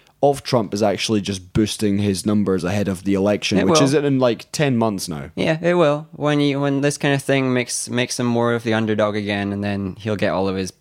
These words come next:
Speaker 2: votes from people who like the underdog. But he's
Speaker 1: Yeah.
Speaker 2: also losing some of, he's losing some of his, like, evangelical base, the Christian Times.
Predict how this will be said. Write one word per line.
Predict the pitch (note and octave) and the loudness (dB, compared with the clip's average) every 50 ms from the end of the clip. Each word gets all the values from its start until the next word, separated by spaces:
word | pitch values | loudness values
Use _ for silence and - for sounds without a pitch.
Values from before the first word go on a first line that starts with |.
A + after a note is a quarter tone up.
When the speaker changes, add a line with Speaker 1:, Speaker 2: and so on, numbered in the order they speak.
| _ _ _ _ - | _ _ _ _ -10
Speaker 2:
votes | F#2 G2 G2 F#2+ - - | -6 -4 -2 -2 -4 -4
from | - F#2+ E2+ | -6 -6 -4
people | G#2 F#2+ - G2 | -4 -4 -4 -4
who | F#2 F#2 | -4 -4
like | F#2+ F#2 - - - - _ _ _ | -4 -4 -6 -10 -16 -20 _ _ _
the | - G2 | -4 -2
underdog. | F#2+ F#2+ F#2+ F#2+ F#2 - E2 F2 - - - | -2 -2 -2 -4 -4 -4 -6 -6 -6 -4 0
But | C3 C3 | 2 4
he's | D3 D#3 | 6 6
Speaker 1:
Yeah. | D#3 | 6
Speaker 2:
also | D#3+ E3 D#3+ - D#3+ C#3+ | 4 2 0 -2 -2 -2
losing | B2+ C3 C3+ C#3 C3 B2+ C3+ C3 | 0 0 0 0 0 0 -2 -2
some | B2 - - B2+ B2 | -2 -2 -2 0 0
of, | B2 A#2+ - - - - | 0 -2 -4 -10 -16 -10
he's | B2 B2 A2+ A#2 | -8 -6 -2 0
losing | B2 C3 C3+ C3+ C3+ C3 | 0 0 0 0 -2 -2
some | - - B2+ B2 | -2 -2 0 0
of | A#2+ A2+ | 0 0
his, | A2+ A2+ A2 A2 G#2 F#2+ F#2+ F2+ F2 F#2 G#2 - - | 0 0 0 0 0 -2 -4 -8 -10 -12 -12 -12 -6
like, | F2 G2+ G2+ F#2 G2+ | -4 -2 -2 0 0
evangelical | G#2 G2+ G#2+ G#2 G2+ F#2 G2+ F#2+ F#2+ G2 G2 - A2 G2+ | 0 0 0 0 0 -2 -2 0 0 -2 -2 -4 -4 -2
base, | F#2 G#2 G#2 G2 - - - - - _ - - - - - - - _ _ _ - | 0 0 0 -2 -4 -6 -12 -18 -20 _ -20 -20 -20 -20 -20 -20 -20 _ _ _ -16
the | - | -14
Christian | - - A2 G#2 - - - G#2 G2 G2 F#2+ F#2 - _ _ _ _ _ _ | -4 -2 -2 -2 -2 -4 -4 -4 -2 -2 -4 -4 -8 _ _ _ _ _ _
Times. | - - G#2 F#2+ F#2+ G2+ G#2 G#2+ A2 A2 G#2 - - - | -10 -6 -2 0 0 2 2 2 0 0 -2 -6 -10 -14